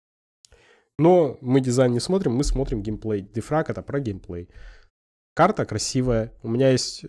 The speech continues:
э, другая знакомая, которая карту просто видела визуально, она не играет. Она сказала, что, блин, карта классная, выглядит классно. Я ей сказал, что карта не классная, <laughs> а дефраг — это не про то, как выглядит карта.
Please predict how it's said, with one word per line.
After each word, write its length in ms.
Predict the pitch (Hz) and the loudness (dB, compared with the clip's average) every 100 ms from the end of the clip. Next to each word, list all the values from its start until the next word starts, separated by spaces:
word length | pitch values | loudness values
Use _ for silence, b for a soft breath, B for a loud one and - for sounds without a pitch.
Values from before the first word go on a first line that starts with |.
| _ - | _ -8
э, 760 | 107 101 101 95 92 98 107 - | -6 -4 -6 -6 -8 -10 -10 -12
другая 600 | - 110 113 117 123 107 | -14 -6 -2 4 4 4
знакомая, 520 | 123 127 202 170 127 | 2 4 4 6 4
которая 400 | 127 123 120 110 | 2 2 2 2
карту 380 | - 123 - 104 | 4 2 0 -6
просто 560 | - 147 151 - 123 | 2 4 4 4 -2
видела 380 | 113 139 156 117 | 2 2 4 2
визуально, 720 | 101 104 113 151 202 180 120 | 2 -2 2 2 2 0 -2
она 160 | 107 101 | -2 -2
не 180 | 101 98 | -2 0
играет. 380 | 147 180 170 _ _ _ _ _ _ _ _ _ - | 2 2 -2 _ _ _ _ _ _ _ _ _ -6
Она 220 | 123 160 | -2 0
сказала, 320 | 156 120 139 127 | 0 2 2 2
что, 180 | 113 | -4
блин, 240 | 101 135 117 | -4 -4 0
карта 300 | - 165 - | 0 0 -4
классная, 520 | 107 110 - 104 92 | -4 -6 -6 -10 -6
выглядит 380 | 107 165 139 104 | -2 -2 -4 -8
классно. 380 | 92 - - 117 | -10 -12 -8 -2
Я 80 | |
ей 60 | 139 | -2
сказал, 200 | - 104 | -2 -8
что 140 | - | -8
карта 340 | - 120 - 98 | -4 -4 -4 -6
не 220 | 117 185 | 0 0
классная, 560 | 196 165 - 160 147 B B B B | 2 0 0 -2 -2 B B B B
<laughs> 100 | - | 2
а 100 | 151 | 4
дефраг — 440 | 147 - 160 170 | 4 2 -2 0
это 160 | 156 117 | -2 -4
не 80 | 117 | -4
про 160 | 120 | -4
то, 160 | 127 135 | -2 -4
как 180 | 113 117 | -4 -6
выглядит 340 | 113 101 104 | -6 -8 -10
карта. 380 | - 90 - | -10 -10 -12